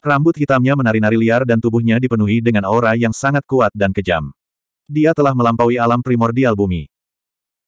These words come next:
Feng Yin telah menerobos dan melangkah ke alam primordial surgawi, menjadi surga abadi. Sebagai immortal sempurna yang bereinkarnasi, Feng Yin memang luar biasa kuat. Jika dia tidak bertemu Su Zimo, dia tidak akan berakhir dalam keadaan yang menyedihkan.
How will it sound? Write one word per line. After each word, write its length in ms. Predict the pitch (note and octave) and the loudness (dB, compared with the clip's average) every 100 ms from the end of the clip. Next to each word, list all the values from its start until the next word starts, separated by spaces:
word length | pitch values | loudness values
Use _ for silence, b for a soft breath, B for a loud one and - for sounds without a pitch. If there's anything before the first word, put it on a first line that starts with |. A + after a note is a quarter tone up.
| _ | _
Feng 240 | _ D3+ D#3 | _ -2 0
Yin 160 | D#3 | 0
telah 240 | D3+ C3 B2 | 0 0 0
menerobos 400 | A#2+ A2+ A2+ B2 | 0 2 2 0
dan 160 | A#2 | 0
melangkah 320 | G#2+ G#2 A2 B2 | 0 0 0 -2
ke 80 | |
alam 240 | A2+ G#2 A2 | 0 0 0
primordial 480 | A#2+ A2+ A#2 B2+ A#2 | 0 0 0 0 0
surgawi, 560 | D#3+ D#3 A2+ E2+ D#2 _ - | 0 0 0 -2 -6 _ -6
menjadi 400 | C3+ A2+ A2 A#2 | -2 0 0 0
surga 480 | - E3 D#3+ A#2+ F#2 | -2 -2 0 -2 0
abadi. 320 | F2+ D#2+ C#2+ _ _ _ _ _ _ _ _ _ _ _ | -2 -2 -8 _ _ _ _ _ _ _ _ _ _ _
Sebagai 400 | - C3+ C3+ D3+ | -8 0 2 2
immortal 400 | D3+ C3 C#3 C#3 | 2 0 2 0
sempurna 480 | - B2 B2 B2 B2+ | 0 -2 0 2 0
yang 160 | A#2+ | 0
bereinkarnasi, 720 | A2 A2 A#2+ C3+ C#3 - E2+ D#2+ _ | 0 0 0 0 -2 -4 -6 -8 _
Feng 240 | _ D3+ D#3 | _ -2 0
Yin 160 | C#3+ | 0
memang 240 | B2 A2 G#2+ | 0 0 2
luar 240 | A#2+ A#2+ | 2 0
biasa 320 | A2+ A#2+ G#2+ G#2 | 0 -2 -2 -2
kuat. 240 | F#2+ D#2+ - _ _ _ _ _ _ _ _ _ _ _ | -2 -2 -6 _ _ _ _ _ _ _ _ _ _ _
Jika 240 | C#3+ C#3+ E3+ | -6 0 2
dia 160 | D#3+ | 2
tidak 320 | C#3 C3 A#2+ A#2+ | 2 0 0 0
bertemu 240 | A#2+ B2 | 0 0
Su 160 | - C3 | -2 -2
Zimo, 400 | C#3 A2 D#2+ - _ | 0 0 0 -4 _
dia 240 | - C3+ C#3 | -4 0 0
tidak 240 | C3 A2+ | 0 0
akan 80 | A2+ | 0
berakhir 320 | G#2 G2+ B2 | 0 -2 -2
dalam 240 | A2+ G#2 | 0 0
keadaan 480 | G#2 A2+ A#2+ C#3 A#2 | 0 -2 0 0 0
yang 160 | F#2+ F#2 | -2 -2
menyedihkan. 560 | F#2 F#2 F2+ E2+ D#2 | -2 -4 -4 -4 -4